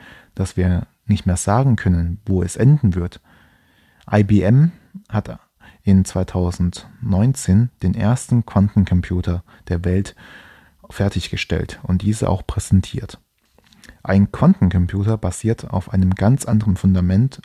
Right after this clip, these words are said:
als einen normalen Computer. Während der Norm-, während der normale Computer in Bit rechnet, rechnet der Quantencomputer in Qubit.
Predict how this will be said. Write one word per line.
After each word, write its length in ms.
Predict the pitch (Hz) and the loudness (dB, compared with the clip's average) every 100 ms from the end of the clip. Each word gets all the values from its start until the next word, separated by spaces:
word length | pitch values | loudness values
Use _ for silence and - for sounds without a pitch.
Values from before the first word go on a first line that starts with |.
| _ | _
als 180 | 104 - | -10 -4
einen 220 | 92 90 | 0 0
normalen 420 | 90 92 95 98 | 2 2 2 2
Computer. 540 | - 90 92 92 - - _ - - - - - - _ _ _ _ | 0 -4 -6 -8 -8 -12 _ -20 -20 -20 -20 -20 -20 _ _ _ _
Während 600 | 107 120 135 127 - - | 2 4 4 2 0 0
der 80 | 101 | 2
Norm-, 500 | 98 98 95 95 95 - - - 143 | 4 4 2 0 -6 -14 -20 -12 -4
während 280 | 104 113 | 0 2
der 80 | 107 | 2
normale 380 | 95 92 95 120 | 2 2 2 0
Computer 420 | - 104 110 104 | 2 2 0 0
in 120 | 92 | 0
Bit 300 | 87 - - - - | 0 -4 -4 -14 -4
rechnet, 460 | 113 110 117 113 - _ - | -2 0 0 -2 -4 _ -8
rechnet 340 | 95 120 107 | -2 0 0
der 80 | 95 | -2
Quantencomputer 1040 | - 95 107 110 - 101 104 - 98 123 | 0 0 2 2 0 0 -2 -2 -2 -2
in 200 | 160 120 | -2 -2
Qubit. 480 | - 170 151 - - | -2 -4 -4 -6 -12